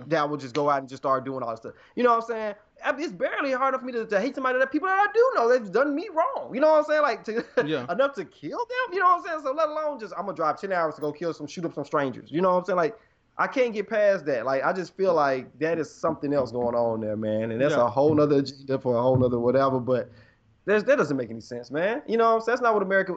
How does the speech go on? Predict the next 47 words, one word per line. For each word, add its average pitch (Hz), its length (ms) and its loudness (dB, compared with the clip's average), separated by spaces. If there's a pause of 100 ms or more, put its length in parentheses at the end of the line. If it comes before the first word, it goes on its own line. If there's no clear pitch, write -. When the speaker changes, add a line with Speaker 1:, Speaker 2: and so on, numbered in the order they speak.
Speaker 1:
America 220 300 2
wouldn't 202 240 -2
be 214 220 -4
what 185 260 0
it's 208 160 -2
supposed - 460 0
to 196 80 2
be 196 320 -4 (160)
if 226 160 0
these 277 160 0
other 311 160 2
people 330 220 -4
weren't 349 140 -4
here. 415 260 -4 (100)
In 190 80 -4
fact, 392 240 0
you 262 80 -6
wouldn't 285 160 2
have 277 120 2
half 339 260 2
the 269 60 -10
stuff. 226 200 -12 (140)
You 277 120 -8
wouldn't 190 180 0
have 160 260 2 (680)
three 269 220 0
quarters 262 460 2
of 185 100 -2
the 170 80 -8
things 190 440 -6
that 156 280 2
we 180 160 -6
have 175 240 2
in 160 60 -2
America 151 260 -2
now 151 220 2
if 135 100 0
it 139 40 -6
wasn't 143 380 0
for 147 180 -2
the 131 80 -2
minorities 127 560 -4
Speaker 2:
Yeah. 147 140 -4
Speaker 1:
that 120 180 -4
built 180 240 2
it 185 80 2
up 156 300 4